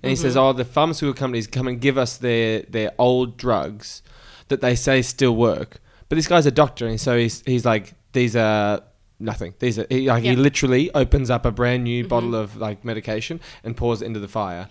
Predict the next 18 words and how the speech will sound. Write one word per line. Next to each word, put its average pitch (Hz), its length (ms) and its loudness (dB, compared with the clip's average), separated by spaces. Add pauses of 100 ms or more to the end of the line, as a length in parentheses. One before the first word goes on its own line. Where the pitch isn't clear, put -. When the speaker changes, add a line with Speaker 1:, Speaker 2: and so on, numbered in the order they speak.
Speaker 2:
Yeah. 156 180 -14
Speaker 1:
He's 127 120 -4
like, 110 280 -4
"This 123 260 -4
is 110 220 -6
nothing." 190 280 -2
Speaker 2:
Safest - 380 -12
way 170 200 -8
to 165 80 -20
dispose 147 320 -4
Speaker 1:
And 120 80 2
Speaker 2:
of 120 80 0
Speaker 1:
he, 120 80 0
Speaker 2:
them. 165 260 -10
Speaker 1:
and 131 80 0
he's 127 160 0
like, 120 380 0
um, 113 540 -2